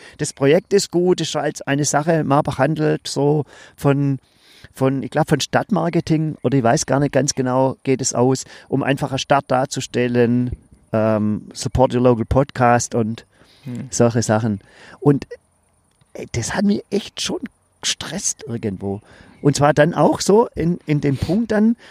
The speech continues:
Speaker 1: weißt du, wo ich hab echt, ich hab, ja, ich ha-, ich hätte eventuell auch damit gerechnet, dass wenn die das lesen, dass ich dann sage, okay,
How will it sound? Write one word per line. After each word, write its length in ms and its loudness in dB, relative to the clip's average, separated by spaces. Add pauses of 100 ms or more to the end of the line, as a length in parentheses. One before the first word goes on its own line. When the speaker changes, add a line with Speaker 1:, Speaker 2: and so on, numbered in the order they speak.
(100)
Speaker 1:
weißt 220 0
du, 60 -16
wo 280 2 (1500)
ich 160 -8
hab 120 -4
echt, 200 -6 (1400)
ich 180 -4
hab, 160 -6 (600)
ja, 400 0
ich 180 -8
ha-, 160 -4
ich 140 -2
hätte 180 2
eventuell 400 4
auch 120 4
damit 280 0
gerechnet, 400 0
dass 340 0
wenn 160 2
die 100 -2
das 200 -2
lesen, 320 0
dass 140 -2
ich 120 -4
dann 120 -2
sage, 400 -2
okay, 180 -16